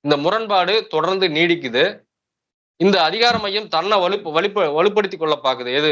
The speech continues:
இந்த மோடி, அஹ், அமித்ஷா தலைமையிலான இந்த அதிகார மையம், அஹ், தன்னை வலுப்படுத்தி கொண்டு ஒரு, ஒரு, என்ன சொன்னா, ஒரு கொள்ளைக்கார ஒரு சிறு கும்பல் அரசு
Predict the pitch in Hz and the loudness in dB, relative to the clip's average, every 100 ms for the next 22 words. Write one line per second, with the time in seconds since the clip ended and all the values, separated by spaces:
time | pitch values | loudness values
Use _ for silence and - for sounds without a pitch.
0 | 127 131 131 170 180 175 175 _ 135 135 | -2 -6 0 0 0 -6 -10 _ -2 2
1 | 135 170 170 170 - 139 139 131 117 120 | 2 0 0 0 0 0 0 0 -2 0
2 | 190 214 _ _ _ - 143 139 143 185 | -2 -4 _ _ _ -10 -2 -2 0 0
3 | 190 160 151 208 - _ 135 147 139 120 | 0 -2 -6 -8 -10 _ -4 0 0 0
4 | 147 185 214 185 190 185 175 151 135 131 | -2 0 2 2 0 -2 -4 -4 -4 0
5 | 180 233 - _ _ _ - 180 185 175 | 2 0 -4 _ _ _ -2 0 2 0
6 | 165 160 - 156 165 160 160 175 214 190 | 0 -2 -4 -2 2 4 2 2 -2 -2
7 | 220 202 165 170 208 214 160 220 226 226 | -2 0 0 0 0 0 0 2 0 2
8 | 196 190 220 190 160 - 185 208 185 180 | 4 4 2 0 -2 -2 -2 0 0 0
9 | 185 180 - 123 156 180 - | -4 -6 -8 -2 -2 -2 -10